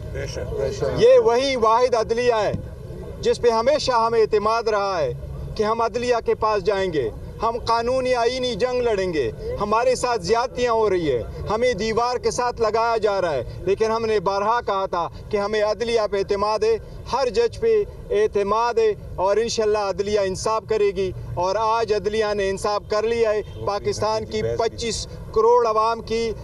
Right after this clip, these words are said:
Speaker 2: जो एतमाद बहाल कर दिया, आज अदलिया का हम बहुत मशकूर है। आज अली साहब ने चार घंटे खड़े होकर के आप लोगों सबके सामने चार घंटे पे अदलिया ने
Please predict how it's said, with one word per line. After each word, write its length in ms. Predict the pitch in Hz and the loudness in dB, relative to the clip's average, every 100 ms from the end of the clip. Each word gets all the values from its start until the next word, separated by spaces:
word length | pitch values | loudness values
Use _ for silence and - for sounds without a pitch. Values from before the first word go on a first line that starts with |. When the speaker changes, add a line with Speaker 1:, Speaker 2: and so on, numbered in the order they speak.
| - - 165 | -14 -12 -2
Speaker 2:
जो 340 | 190 226 233 | 4 6 6
एतमाद 480 | 220 214 220 233 220 196 | 2 2 2 4 4 2
बहाल 340 | 190 208 220 | 2 2 0
कर 200 | 214 214 | 0 -2
दिया, 240 | 190 208 180 151 - | 0 0 0 -6 -4
आज 340 | 180 226 226 214 | 0 2 0 -2
अदलिया 500 | - 180 226 226 214 | -2 -2 0 0 0
का 140 | 220 | 0
हम 200 | 202 208 | -2 -2
बहुत 340 | 180 220 247 226 | 0 2 2 0
मशकूर 400 | 214 - 226 226 | -4 -2 0 2
है। 320 | 208 175 - - 180 | 2 0 -4 -8 -2
आज 300 | 214 220 233 | 0 0 0
अली 260 | 240 233 | -2 -2
साहब 260 | 202 214 208 | 0 0 0
ने 100 | 202 | -2
चार 420 | 226 247 254 233 | 0 -2 0 0
घंटे 340 | 208 208 214 | -2 0 0
खड़े 220 | 202 202 208 | 0 2 2
होकर 320 | 196 202 196 | 0 0 -2
के 100 | 202 | -2
आप 220 | 190 202 | -2 -2
लोगों 240 | 196 196 | -2 -2
सबके 340 | 180 226 - 202 | -2 -4 -2 -2
सामने 400 | 190 185 180 156 | -2 -2 0 0
चार 580 | - - 226 233 240 226 | -2 -2 0 2 2 2
घंटे 360 | 214 208 214 | 0 2 0
पे 140 | 214 214 | 2 2
अदलिया 560 | 185 180 208 208 202 | 2 0 0 2 2
ने 180 | 202 | 0